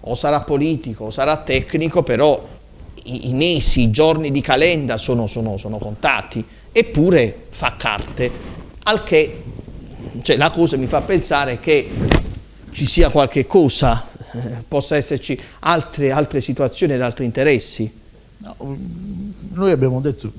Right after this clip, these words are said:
Speaker 2: tra l'altro l'abbiamo detto proprio al ministro, è stata una gestione di tutta la trattativa fatta, eh, in maniera dilettantesca dal ministro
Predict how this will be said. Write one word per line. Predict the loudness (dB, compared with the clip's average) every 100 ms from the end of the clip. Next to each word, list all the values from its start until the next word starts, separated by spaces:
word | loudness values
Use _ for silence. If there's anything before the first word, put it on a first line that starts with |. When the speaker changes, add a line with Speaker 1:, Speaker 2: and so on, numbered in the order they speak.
| -10
Speaker 2:
tra | 0
l'altro | 2 2 2
l'abbiamo | -2 -2
detto | -4 -4
proprio | -4 -2 -2
al | -4 -2
ministro, | -4 -2 -4 -4 -6 -6 -6 -16 -20 -20 -20 -20 -20 -20 -20 0
è | 0
stata | 2 2 2 0
una | -2 -2
gestione | -2 -2 -2 -2 -2
di | -4
tutta | -6 -8 -8
la |
trattativa | -8 -8 -6 -6 -4 -4 0 0 -2
fatta, | -2 -2 0 -4 -6 -4 -4 -6 -6
eh, | -4 -2 -2 -2 -2 -2 -2 -2 -2
in | -2
maniera | -2 -2 -4
dilettantesca | -4 -8 -6 -6 -4 -8 -8 -10
dal | -8
ministro | -8 -10 -12 -18